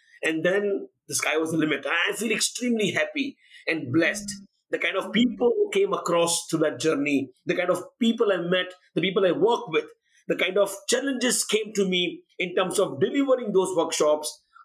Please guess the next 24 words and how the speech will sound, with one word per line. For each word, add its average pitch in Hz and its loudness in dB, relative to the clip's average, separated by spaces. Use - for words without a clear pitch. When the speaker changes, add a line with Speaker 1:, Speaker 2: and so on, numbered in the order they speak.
Speaker 1:
outbound, 156 0
Speaker 2:
Mm. - -20
Speaker 1:
classrooms, - 0
you 131 -6
know, 156 2
uh, 123 0
capsules, - 0
online, 185 2
all 269 4
these. 180 0
And 139 2
now 190 2
I 180 2
feel 190 0
very, 254 2
very 208 0
happy. 151 -2
When 165 0
I 156 0
look 202 -2
back 208 -2
towards 180 2
my 156 2
journey, 151 0